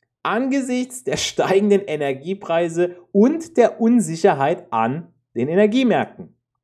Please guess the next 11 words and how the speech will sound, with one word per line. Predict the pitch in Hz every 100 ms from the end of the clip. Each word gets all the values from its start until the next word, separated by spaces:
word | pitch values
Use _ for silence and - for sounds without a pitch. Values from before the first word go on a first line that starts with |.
| _ _ _ _ _ _ _ _ -
Das | 135 214
ist | 254
jetzt | 240 220 -
zwar | 185 180 147
harter | 214 277 262
Tobak, | - 285 285 135 113 - _
aber | 190 240 254 214 120 113 123
wenn | 156 196 - _ _ _ _ -
Preise | 113 143 185 262 262 185 131 -
explodieren | 214 233 - 262 226 175 214 -
und | 196 196